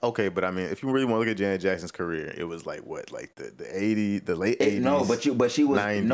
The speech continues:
Speaker 1: nineties,
Speaker 2: but, but you, but you gotta
Speaker 1: and early
Speaker 2: un-, but you gotta
Speaker 1: two thousands.
Speaker 2: understand.
Speaker 1: So it's like maybe twenty years if you wanna calculate the whole thing.
Speaker 2: Certain
Speaker 1: Beyonce's
Speaker 2: artists,
Speaker 1: career has been, like,
Speaker 2: certain
Speaker 1: thirty.
Speaker 2: artists,
Speaker 1: Actually, no, Beyonce, they've been all the same. I don't think about it. They've been about the same, same,
Speaker 2: certain artists hold
Speaker 1: same
Speaker 2: weight.
Speaker 1: time, same, same amount of time.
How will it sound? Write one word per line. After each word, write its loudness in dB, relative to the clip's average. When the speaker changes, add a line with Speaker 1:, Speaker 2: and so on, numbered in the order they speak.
Speaker 1:
nineties, -2
Speaker 2:
but, 2
but 0
you, 6
but 0
you 2
gotta 4
Speaker 1:
and 4
early 4
Speaker 2:
un-, 2
but -4
you 2
gotta 2
Speaker 1:
two 4
thousands. 2
Speaker 2:
understand. 2
Speaker 1:
So -4
it's 2
like 2
maybe 2
twenty 0
years 2
if -6
you -8
wanna -2
calculate 0
the 2
whole 2
thing. -2
Speaker 2:
Certain 0
Speaker 1:
Beyonce's 2
Speaker 2:
artists, 2
Speaker 1:
career 2
has 0
been, -2
like, -4
Speaker 2:
certain 0
Speaker 1:
thirty. 0
Speaker 2:
artists, 2
Speaker 1:
Actually, 2
no, 2
Beyonce, -2
they've 2
been 2
all 2
the -4
same. 0
I 2
don't 0
think -4
about 0
it. 2
They've 2
been 2
about 0
the -8
same, -8
same, -8
Speaker 2:
certain 0
artists 0
hold 2
Speaker 1:
same 2
Speaker 2:
weight. 4
Speaker 1:
time, 2
same, 0
same -2
amount -2
of -2
time. -6